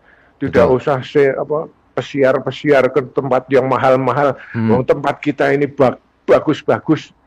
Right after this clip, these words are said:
Speaker 2: Hmm.
Speaker 1: pantai bagus, eh, laut, apa namanya, eh, gunung bagus, sawah bagus. Kenapa tidak kita nikmati, ya? Kemudian Anda punya kepandaian yang luar biasa,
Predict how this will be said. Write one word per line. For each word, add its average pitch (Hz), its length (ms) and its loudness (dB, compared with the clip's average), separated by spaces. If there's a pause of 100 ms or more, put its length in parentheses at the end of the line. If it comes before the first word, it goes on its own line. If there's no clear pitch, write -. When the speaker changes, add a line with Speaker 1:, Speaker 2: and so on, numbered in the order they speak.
Speaker 2:
Hmm. 110 240 -2
Speaker 1:
pantai 139 480 2
bagus, 135 560 0
eh, - 560 -10
laut, 135 480 2 (160)
apa 139 240 0
namanya, 135 480 -4 (560)
eh, 131 240 -6
gunung 147 400 -2
bagus, 135 560 -2 (720)
sawah 139 480 2
bagus. 131 320 -2 (400)
Kenapa 147 320 0
tidak 139 320 0
kita 135 240 -2
nikmati, 139 640 -4 (400)
ya? 151 240 -8 (480)
Kemudian 135 640 -2 (480)
Anda 147 320 4
punya 147 320 0
kepandaian 143 640 4
yang 139 160 2
luar 139 320 2
biasa, 135 560 0